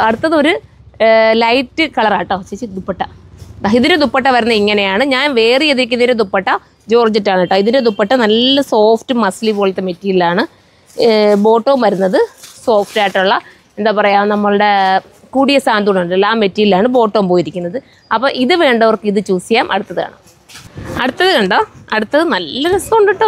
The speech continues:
ദാ ഈ മെറ്റീരിയലിന്റെ ക്വാളിറ്റി നിങ്ങളുടെ അടുത്തൊന്നുകൊണ്ട് zoom ചെയ്താൽ മനസ്സിലാവും മോനെ ക്വാളിറ്റി. ജസ്റ്റ് നിങ്ങൾക്ക് മനസ്സിലാക്കാൻ വേണ്ടി ഞാനൊന്ന് അടുത്തുകൊണ്ടൊന്ന് കാണിച്ചു. അടിപൊളി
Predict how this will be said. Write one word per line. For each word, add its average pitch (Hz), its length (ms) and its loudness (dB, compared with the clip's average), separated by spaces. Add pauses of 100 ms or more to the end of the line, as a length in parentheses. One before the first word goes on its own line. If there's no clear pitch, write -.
ദാ 339 80 0 (340)
ഈ - 100 -6
മെറ്റീരിയലിന്റെ 320 420 0
ക്വാളിറ്റി 269 340 0
നിങ്ങളുടെ 285 240 0
അടുത്തൊന്നുകൊണ്ട് 277 720 -2
zoom 269 220 -2
ചെയ്താൽ 302 240 0
മനസ്സിലാവും 240 480 0
മോനെ 220 180 0
ക്വാളിറ്റി. 214 380 -2 (580)
ജസ്റ്റ് - 400 -6
നിങ്ങൾക്ക് 294 320 2
മനസ്സിലാക്കാൻ 269 480 0
വേണ്ടി 285 200 0
ഞാനൊന്ന് 262 260 0
അടുത്തുകൊണ്ടൊന്ന് 233 480 0
കാണിച്ചു. 185 260 -2
അടിപൊളി 359 560 0